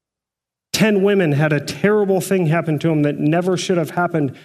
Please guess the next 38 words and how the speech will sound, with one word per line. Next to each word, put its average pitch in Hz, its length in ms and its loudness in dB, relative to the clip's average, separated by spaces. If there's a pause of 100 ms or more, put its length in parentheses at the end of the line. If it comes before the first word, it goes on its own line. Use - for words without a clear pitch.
(140)
because 156 380 0
he 202 280 0
had 180 220 0
something 180 360 -2
happen 170 300 0
to 160 100 0
his 143 120 -2
granddaughter 151 680 0
that 131 180 -2
he 143 120 0
never 175 400 0
processed 165 560 -4
through. 160 320 0 (300)
And 147 100 0
so 160 140 0
the 160 200 -2
anger 180 320 2
raged 160 460 0
on 151 180 0
and 139 120 0
got 143 180 -2
worse 156 320 -2
and 139 220 -2
worse 147 260 -2
and 139 220 -4
worse, 139 280 -2
and 131 200 -4
the 123 40 -6
sin 135 300 -2
grew. 127 240 -10 (3500)
And 131 80 -8
for - 120 -4
some 175 320 0
of 160 120 -2
us, 156 320 -2
we 151 180 0
understand 156 760 0
this 139 220 -2